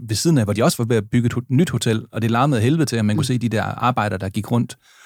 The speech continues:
Speaker 1: i en, øhm, i en mundering, der ikke helt klart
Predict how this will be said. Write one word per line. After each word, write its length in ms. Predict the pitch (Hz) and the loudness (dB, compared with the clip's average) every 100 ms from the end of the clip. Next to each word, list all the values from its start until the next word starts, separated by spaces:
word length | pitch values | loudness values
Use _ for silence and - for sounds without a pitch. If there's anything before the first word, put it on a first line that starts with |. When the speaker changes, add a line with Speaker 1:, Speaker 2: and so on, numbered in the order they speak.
| - _ _ - | -20 _ _ -6
Speaker 1:
i 300 | 104 101 104 | -2 -2 -2
en, 160 | 95 95 | 0 0
øhm, 380 | 92 92 92 87 _ _ _ _ _ _ _ - - | 0 -2 -4 -8 _ _ _ _ _ _ _ -10 -2
i 100 | 113 | 2
en 80 | |
mundering, 420 | 113 117 139 117 101 | 4 6 4 4 2
der 60 | |
ikke 180 | 107 - | -2 0
helt 180 | 156 123 | 0 0
klart 240 | 127 107 | 0 -2